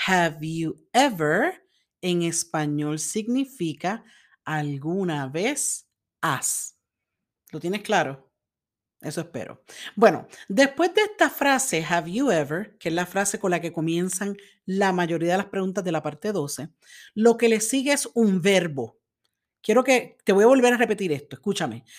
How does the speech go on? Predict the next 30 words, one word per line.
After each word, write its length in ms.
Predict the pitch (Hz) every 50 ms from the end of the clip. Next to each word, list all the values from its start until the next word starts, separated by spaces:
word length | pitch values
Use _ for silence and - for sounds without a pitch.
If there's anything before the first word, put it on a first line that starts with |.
| - - - _
Después 920 | 156 151 151 214 214 208 208 - - - _ - 208 214 226 254 226 - -
de 100 | 370 359
la 140 | 349 311
frase, 540 | - - 233 226 226 233 233 - 247 233 190 -
"Have 260 | 202 180 160 160 175
you 200 | 180 175 175 190
ever?", 460 | 220 240 226 165 156 151 156 185 - _ _ _ - - - - _ _
lo 420 | 202 208 214 233 240 233 220 220 226
que 200 | - 220 214 208
le 180 | 202 196 185
sigue 400 | - - - - 262 294 294 370
inmediatamente 840 | 370 359 339 330 311 320 320 320 320 320 359 392 370 339 285 - 185
es 160 | 202 202 - -
un 340 | - 226 220 202 190 165 151
verbo. 560 | 156 180 185 190 185 175 156 139 131 117 - _ - - - -
¿Y 120 | - -
qué 100 | - 277
es 60 | 262
un 160 | 320 381 392 359
verbo? 460 | 392 370 311 220 170 151 143 - -
Un 160 | 190 208 208 202
verbo 260 | 226 240 247 214 226
es 100 | 220 -
una 340 | - 185 196 202 226 - - -
acción. 920 | 185 - - - - - - - 190 185 196 196 202 175 139 127 120 - _ - - - - - - _
Y 200 | 175 185 214 220
ese 260 | 220 - - 285 285
verbo 300 | 294 294 294 262 190 196
es 80 | 202 202 - _
precisamente 1400 | - 208 196 180 - - - - 240 285 285 - - 320 302 277 254 247 277 285 285 269 226 - - 123 123 -